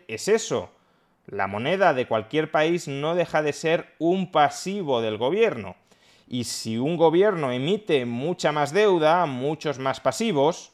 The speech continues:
sean pasivos en forma de moneda o sean pasivos en forma de bonos, lo que sucede normalmente es que el precio de sus pasivos baja,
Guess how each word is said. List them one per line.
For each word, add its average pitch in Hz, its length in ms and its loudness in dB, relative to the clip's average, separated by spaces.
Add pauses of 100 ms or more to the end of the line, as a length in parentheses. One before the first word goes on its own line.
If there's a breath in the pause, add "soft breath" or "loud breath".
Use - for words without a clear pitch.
(160)
sean 190 420 2
pasivos 185 540 0
en 107 120 -4
forma 147 400 2
de 123 100 0
moneda 131 580 0
o 95 80 -10
sean 131 360 -4
pasivos 160 540 -2
en 92 120 -8
forma 123 360 -2
de 143 80 2
bonos, 175 520 2 (360 soft breath)
lo 110 160 -4
que 104 120 -10
sucede 170 680 0
normalmente 143 1040 -2
es - 180 -6
que 165 100 -2
el 156 160 0
precio 151 440 -4
de 143 100 0
sus - 200 -10
pasivos 123 720 -2
baja, 117 640 0